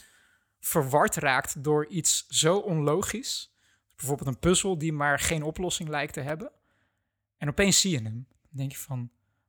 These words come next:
"Wacht, dit is misschien een extra regel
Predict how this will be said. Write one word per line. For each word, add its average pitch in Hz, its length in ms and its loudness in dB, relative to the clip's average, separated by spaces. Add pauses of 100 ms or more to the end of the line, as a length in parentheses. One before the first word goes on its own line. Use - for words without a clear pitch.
(140)
"Wacht, - 640 -2 (1000)
dit 220 200 4
is 196 100 2
misschien 170 300 0
een 151 80 -2
extra 156 420 0
regel 185 600 -2